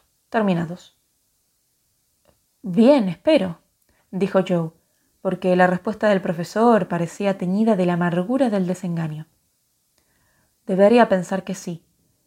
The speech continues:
porque tengo camino abierto para ganarme pan aquí y dar a mis nenes ayuda".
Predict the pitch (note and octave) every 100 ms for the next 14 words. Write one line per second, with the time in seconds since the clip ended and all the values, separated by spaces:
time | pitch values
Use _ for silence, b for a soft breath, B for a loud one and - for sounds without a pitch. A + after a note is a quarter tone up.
0 | _ _ - G3+ A3 A3+ A#3+ A#3 G#3+ G3+
1 | G#3+ A3+ G#3+ A#3+ F#3+ - F3+ F3 F3 F3+
2 | G3 F#3+ F3+ F#3+ F#3 F3+ B3 G#3+ F#3+ F#3+
3 | F#3+ F#3+ F3+ - G3 F#3 - F3 E3 D#3